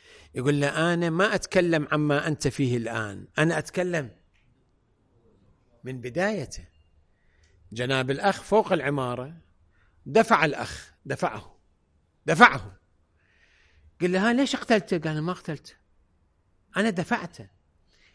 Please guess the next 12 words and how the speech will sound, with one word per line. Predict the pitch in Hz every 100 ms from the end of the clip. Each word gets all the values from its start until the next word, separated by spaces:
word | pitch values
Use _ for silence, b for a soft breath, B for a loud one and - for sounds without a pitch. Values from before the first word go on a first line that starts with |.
| _ _ _
اللي | 156 165 170
قتله | - 185 208 262
منو | 254 262
قتله؟ | - 214 196 156 135 _ _ _ _ _ _ _ _ _ -
ارتطام | 170 - 175 233 247 226
رأسه | 320 262 220
بالأرض، | 185 - 151 - -
رأسه | 220 220 - 156
ضار-، | 190 196 185
صار | - 226 180
بالأرض، | 254 320 285
مات. | 214 196 131 -